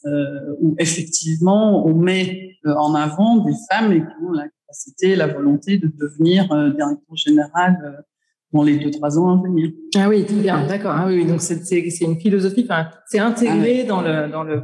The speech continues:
Speaker 2: fonctionnement du groupe et c'est, c'est, il y a une prise de conscience et, euh,
Speaker 1: Oui.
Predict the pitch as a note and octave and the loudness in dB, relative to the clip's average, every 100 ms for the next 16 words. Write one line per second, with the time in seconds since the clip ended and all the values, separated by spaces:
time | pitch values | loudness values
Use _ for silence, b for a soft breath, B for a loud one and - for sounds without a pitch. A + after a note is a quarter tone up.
0 | - G3+ G3+ F#3+ F#3+ F#3 F3+ G3+ B3+ G3 | -2 -2 2 0 0 -4 -4 0 0 0
1 | - E3 - - D#3 D3 D3 E3 D#3+ A#3 | -4 -10 -14 -18 -8 -2 2 0 2 0
2 | G3 F#3+ F3+ - A3 A#3+ A#3+ D#3+ D#3 D3+ | 2 -2 -6 -6 0 0 0 -6 -6 -6